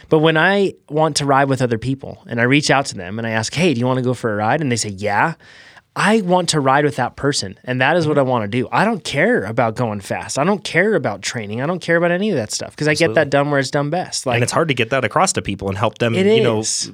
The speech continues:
Speaker 2: know that you're genuine when you say that.
Speaker 1: But I
Speaker 2: But
Speaker 1: feel like, and one thing you can totally do as a squad member to bring down the vibe of the squad when you are on these ride trips is to constantly apologize for that.
Speaker 2: Yeah.
Speaker 1: Don't apologize for making people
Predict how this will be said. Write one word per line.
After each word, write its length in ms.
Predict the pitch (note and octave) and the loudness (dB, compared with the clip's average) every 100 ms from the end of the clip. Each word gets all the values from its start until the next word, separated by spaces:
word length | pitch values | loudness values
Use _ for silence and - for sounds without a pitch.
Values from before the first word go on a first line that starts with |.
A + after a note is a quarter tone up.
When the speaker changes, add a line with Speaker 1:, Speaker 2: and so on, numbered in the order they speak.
| - | -6
Speaker 2:
know 400 | A#2+ B2 C3+ D#3+ | -4 2 2 4
that 160 | C3+ | 2
you're 100 | A#2+ | 0
genuine 560 | A2+ G#2 A2+ F#3 A#2+ G2 | -2 0 -2 -2 -4 -4
when 140 | G2 | -4
you 80 | G2+ | -4
say 200 | - A#2 | -2 -2
that. 240 | G2 - - - - | -4 -10 -16 -18 -6
Speaker 1:
But 180 | D3+ | 0
I 120 | D3+ D3+ | 2 0
Speaker 2:
But 40 | |
Speaker 1:
feel 240 | - F#3+ | -4 -4
like, 180 | F#3+ F3 C3+ - - - | 0 0 -2 -12 -14 -2
and 160 | E3 D3+ | 0 2
one 180 | E3 | 0
thing 200 | F#3 G#3+ | 0 -2
you 80 | F#3+ | -2
can 120 | F3 | -2
totally 300 | D#3+ D#3+ F3 | 0 0 2
do 240 | D#3 D#3+ A2+ | 2 2 0
as 120 | A2+ | -2
a 60 | A2+ | -2
squad 420 | - A2+ C#3+ C3+ | -2 0 0 0
member 240 | A2 G#2 | -6 -4
to 80 | A2+ | -6
bring 260 | G#2+ C3+ C3 | -4 -2 0
down 280 | C3 D3+ B2+ | 2 2 0
the 80 | A2+ | 0
vibe 320 | B2 C#3 B2+ | 2 2 0
of 140 | A2 | -6
the 60 | A2+ | -4
squad 480 | - B2 B2+ F#2 - _ | -4 2 2 0 -8 _
when 160 | C3 B2 | -8 -4
you 160 | A#2+ G#2+ | -2 2
are 140 | B2 | 4
on 180 | B2 A#2 | 4 2
these 180 | A2+ A#2 | 0 2
ride 180 | A#2+ | 2
trips 380 | A2 G#2+ - - - - - - | 0 -6 -4 -6 -6 -20 -20 -4
is 160 | D#3+ D3 | 0 2
to 160 | - C#3+ | 2 2
constantly 500 | - C3+ C3 B2 A#2 | 2 0 0 -2 -2
apologize 540 | G#2+ A2+ G#2 G#2 G2+ | 0 0 0 -2 -4
for 120 | - | -6
that. 200 | A2 G#2+ _ - - | -10 -12 _ -20 -6
Speaker 2:
Yeah. 100 | G#2+ | 2
Speaker 1:
Don't 200 | F#3 G#3+ | 4 4
apologize 720 | A#3+ - G3+ A3+ D3+ A2 G2+ | 2 4 4 4 4 2 0
for 120 | - | 0
making 260 | C#3+ C#3 D3+ | 0 0 -2
people 380 | D3+ D#3 D#3 | -4 -2 -2